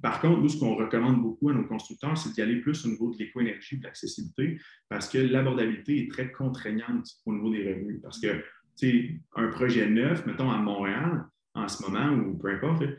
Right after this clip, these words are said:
si, à mille quatre-vingt-dix par mois, si vous perdez des revenus énormément, là, vous laissez beaucoup d'argent sur, sur la table. Si on a des trois et demi à Montréal, là, qui, neuf, là, qui sont mille six cents par mois, tu sais.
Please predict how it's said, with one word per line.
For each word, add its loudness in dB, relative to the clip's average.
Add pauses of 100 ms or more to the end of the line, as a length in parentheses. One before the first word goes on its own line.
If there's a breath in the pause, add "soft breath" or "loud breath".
(220 loud breath)
si, -10
à -2
mille 6
quatre-vingt-dix 0
par -4
mois, 2
si -10
vous -12
perdez 4
des 4
revenus 0
énormément, 0
là, -6
vous -14
laissez -6
beaucoup -12
d'argent -2
sur, -14
sur -8
la -4
table. -2 (180 loud breath)
Si -6
on 2
a 0
des -2
trois -2
et 2
demi 4
à 4
Montréal, 0
là, 0
qui, -12
neuf, 0
là, -2
qui -10
sont -8
mille -2
six -8
cents -4
par -8
mois, -6
tu -10
sais. -14